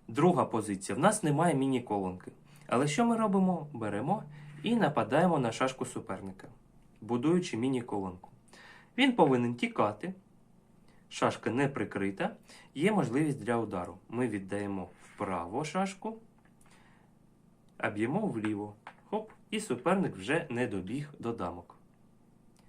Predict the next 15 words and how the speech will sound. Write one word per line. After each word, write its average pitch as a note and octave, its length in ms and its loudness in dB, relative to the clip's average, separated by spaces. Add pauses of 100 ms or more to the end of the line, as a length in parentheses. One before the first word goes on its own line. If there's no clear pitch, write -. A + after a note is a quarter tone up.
(760)
Ми F#3+ 120 6
так F#3 200 4
само, B2 260 6
як G#2+ 140 -2
і A#2+ 40 4
в G#2+ 40 0
звичайній G2+ 500 -2
колонці, G3 460 0
можемо B2 340 2
заманювати G#2 600 0
шашки - 320 -6
суперника G3 580 -2
до C3 220 2
нашої B2+ 340 -2
колонки. F#2 500 -10